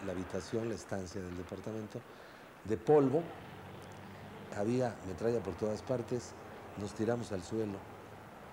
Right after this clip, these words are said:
y siguió entrando,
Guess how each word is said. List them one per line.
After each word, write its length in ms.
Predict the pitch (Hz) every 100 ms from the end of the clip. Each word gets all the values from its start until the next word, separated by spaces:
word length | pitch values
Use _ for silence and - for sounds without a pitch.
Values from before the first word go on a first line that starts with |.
| - - - - - - - - - - - -
y 120 | 123
siguió 460 | - 117 120 160 185
entrando, 640 | 117 131 175 214 131